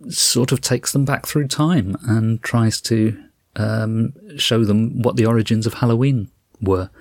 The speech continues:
Um, so they go to ancient Egypt, they go to, um, ancient Ireland, I think, and France, um, all over the place, uh, Mexico,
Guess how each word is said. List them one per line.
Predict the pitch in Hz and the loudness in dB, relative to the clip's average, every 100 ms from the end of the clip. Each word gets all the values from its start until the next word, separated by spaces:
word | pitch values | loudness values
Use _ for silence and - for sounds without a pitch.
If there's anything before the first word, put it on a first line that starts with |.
| - - - - - _ | -20 -20 -20 -20 -20 _
Um, | 110 107 101 | -2 0 -2
so | 104 101 | 0 0
they | 95 | 2
go | 95 | 0
to | - 92 | 0 -2
ancient | - 104 113 | 0 -2 0
Egypt, | 127 127 123 - - | 0 0 -4 -8 -6
they | 95 | -2
go | 95 95 | 0 0
to, | 92 - 95 95 92 90 - - | -2 -2 0 0 -2 -4 -12 -4
um, | 95 90 90 92 - - - - - - - 110 | -2 0 -2 -4 -6 -12 -14 -12 -12 -14 -6 -2
ancient | 107 - 104 104 - - - | 0 2 2 0 -4 -14 -6
Ireland, | 123 104 135 139 98 92 92 | 0 2 4 2 2 0 0
I | 92 | -4
think, | - 110 127 131 | 0 0 0 0
and | 110 87 | -2 -2
France, | - - 113 123 120 117 - - - - - | -2 0 2 4 2 0 0 0 0 -2 -6
um, | 101 101 101 104 - | -6 -4 -2 -2 0
all | 170 | 2
over | 139 107 | 2 2
the | 95 | 0
place, | 95 92 - - - - | 0 -2 -2 -8 -8 -6
uh, | 104 104 107 | -2 0 2
Mexico, | 131 127 120 - 113 117 117 | 0 0 0 2 2 2 0